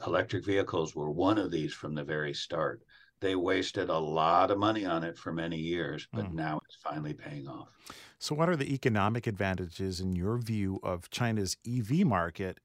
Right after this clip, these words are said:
Speaker 2: entering the U S auto landscape? Why would it be attractive to them?
Speaker 1: Well, it's attractive for two reasons. I mean, one is that they're just very ambitious and looking for a new, uh, export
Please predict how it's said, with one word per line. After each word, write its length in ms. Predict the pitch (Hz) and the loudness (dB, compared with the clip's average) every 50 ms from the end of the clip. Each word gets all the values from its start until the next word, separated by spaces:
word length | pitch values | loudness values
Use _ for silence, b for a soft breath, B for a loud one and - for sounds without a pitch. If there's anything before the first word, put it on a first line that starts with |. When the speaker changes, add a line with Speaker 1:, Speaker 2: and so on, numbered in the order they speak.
| _ - | _ -2
Speaker 2:
entering 640 | 127 131 123 - 120 113 107 104 98 101 101 92 92 | 0 0 0 2 0 0 0 0 0 -2 -4 -4 -4
the 100 | - 101 | -4 -4
U 300 | 92 92 101 110 110 117 | -4 -2 0 2 4 4
S 280 | 120 123 123 - - - - - | 4 4 2 0 -2 -4 -6 -10
auto 200 | 50 - - - | -10 -10 -8 -8
landscape? 520 | - - - - 98 - - - - - | -10 -10 -10 -10 -10 -10 -10 -10 -12 -10
Why 140 | - - 98 | -8 -6 -4
would 160 | 113 127 117 | -2 -2 -4
it 80 | - - | -4 -6
be 120 | - - | -4 -6
attractive 560 | 92 82 - - - - 95 - - - - _ | -6 -6 -6 -8 -8 -8 -8 -8 -12 -16 -18 _
to 100 | - - | -18 -16
them? 180 | - 101 127 - _ _ _ _ _ _ _ _ _ _ _ _ _ _ _ _ _ _ _ _ _ _ _ - | -14 -14 -16 -16 _ _ _ _ _ _ _ _ _ _ _ _ _ _ _ _ _ _ _ _ _ _ _ 8
Speaker 1:
Well, 200 | 175 180 156 - | 8 8 10 10
it's 200 | 156 147 - 175 | 8 6 6 4
attractive 420 | 160 - 196 190 - - 127 113 | 4 6 6 6 6 6 4 4
for 100 | - 117 | 4 2
two 180 | 110 - 185 175 | 4 4 4 4
reasons. 380 | 107 87 82 82 87 76 78 | 4 2 0 -2 -4 -4 -4
I 80 | 87 82 | -2 -2
mean, 220 | 87 85 87 90 | 0 0 0 2
one 240 | 85 98 113 110 110 | 6 6 8 8 8
is 260 | 95 90 90 85 - | 6 4 2 -2 -2
that 380 | - 87 85 78 - - - - | -2 -2 -4 -4 -4 -10 -6 -2
they're 120 | 95 90 | 0 0
just 260 | 80 85 85 82 - | 2 0 0 -2 0
very 260 | - 87 87 87 82 82 | 2 4 4 6 6 4
ambitious 600 | 80 76 76 85 82 80 - 123 117 113 - - | 2 2 2 2 2 2 4 2 2 2 0 -2
and 120 | 80 78 | -2 0
looking 320 | 82 82 82 - 87 80 | 0 -2 -2 -2 -4 -6
for 180 | 78 - 82 76 | -4 -2 0 0
a 120 | 78 76 | 2 0
new, 500 | 76 80 82 80 82 82 78 80 76 - - - | 0 0 0 0 0 0 0 -2 -2 -4 -6 -6
uh, 240 | - 78 78 73 69 - B B B B B B - | -4 -4 -2 -4 -6 -8 B B B B B B 0
export 480 | 101 107 - - - 95 80 78 - | 0 0 0 0 2 2 2 2 0